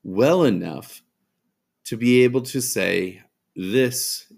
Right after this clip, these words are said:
is the direction that God has for you. These are the skills that you will need. This is the Savior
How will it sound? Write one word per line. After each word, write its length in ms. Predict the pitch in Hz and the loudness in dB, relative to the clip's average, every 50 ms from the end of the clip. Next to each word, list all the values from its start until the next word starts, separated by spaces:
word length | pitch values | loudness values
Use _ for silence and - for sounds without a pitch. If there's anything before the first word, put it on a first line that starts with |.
| _ - | _ -8
is 240 | - 98 101 110 | -6 -6 -6 -4
the 60 | 110 104 | -4 0
direction 540 | 110 107 107 101 95 90 - - 95 92 | 2 4 4 4 2 2 -2 -6 -6 -6
that 100 | 92 87 | -6 -6
God 260 | 80 90 90 87 85 90 | -4 -4 -6 -6 -6 -4
has 260 | 92 92 95 98 - | -4 -4 -4 -4 -4
for 240 | - - 92 90 90 | -6 -6 -4 -4 -2
you. 240 | 87 85 82 85 - - - - _ _ _ | -4 -4 -6 -8 -14 -20 -20 -20 _ _ _
These 460 | - 98 113 147 170 170 170 165 151 | -2 2 4 4 4 6 4 4 2
are 220 | 160 - - 127 139 | 0 0 2 2 4
the 120 | 135 143 | 4 4
skills 720 | 135 - - - - 147 147 147 127 107 98 90 87 - - - - | 4 2 2 2 4 6 8 8 8 6 6 4 0 -4 -6 -8 -4
that 120 | 90 95 | -4 -4
you 220 | - 90 104 113 117 | -2 -2 -2 0 0
will 160 | 113 113 110 | 0 0 0
need. 540 | 107 107 104 101 92 90 87 85 98 - _ _ _ _ _ _ _ _ _ _ _ _ _ _ _ _ _ _ _ _ _ _ _ _ _ _ _ _ _ _ _ _ _ _ _ _ _ _ _ _ _ _ _ - - - | 2 2 0 0 0 -2 -4 -6 -8 -12 _ _ _ _ _ _ _ _ _ _ _ _ _ _ _ _ _ _ _ _ _ _ _ _ _ _ _ _ _ _ _ _ _ _ _ _ _ _ _ _ _ _ _ -16 -14 -10
This 760 | - - 101 95 110 123 117 104 - - - - - - - - _ _ _ _ | -8 -6 -2 2 4 4 4 4 4 2 2 0 -2 -4 -8 -14 _ _ _ _
is 180 | - 107 98 92 | -6 -4 -4 -4
the 80 | 98 95 | -2 -2
Savior 800 | - - - 127 123 123 110 90 90 87 87 85 87 92 - | 0 2 2 4 4 4 2 0 -2 -4 -4 -6 -6 -10 -14